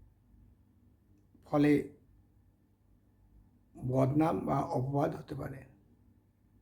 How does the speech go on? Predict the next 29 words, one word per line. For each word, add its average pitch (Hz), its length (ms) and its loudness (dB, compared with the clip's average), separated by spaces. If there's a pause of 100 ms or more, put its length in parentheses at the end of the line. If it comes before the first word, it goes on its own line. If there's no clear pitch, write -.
(240)
শরীর 165 380 4
ও 165 60 2
স্বাস্থ্য 151 580 -2 (240)
খুব 170 200 -2
একটা 156 240 0
ভালো 135 260 -2
যাবে 139 180 -2
বলে 143 200 -2
মনে 156 260 -6
হয় - 200 -12
না। - 120 -16 (1600)
এই 180 180 -2
হলো 165 400 4
বারোটি 147 420 -2
রাশি 156 300 -2
নিয়ে 147 380 2 (340)
আজ 151 240 -4
সকালে 156 360 0
কী - 180 -6
লেখা 147 220 0
আছে 147 200 -4
কপালে 143 300 -4
অনুষ্ঠানে 139 680 -2 (420)
বারোটি 143 460 -2
রাশির 147 440 -4 (220)
সংক্ষিপ্ত - 720 -4 (380)
এবং 185 340 4
সামগ্রিক 151 500 -6
রাশিফল। - 500 -14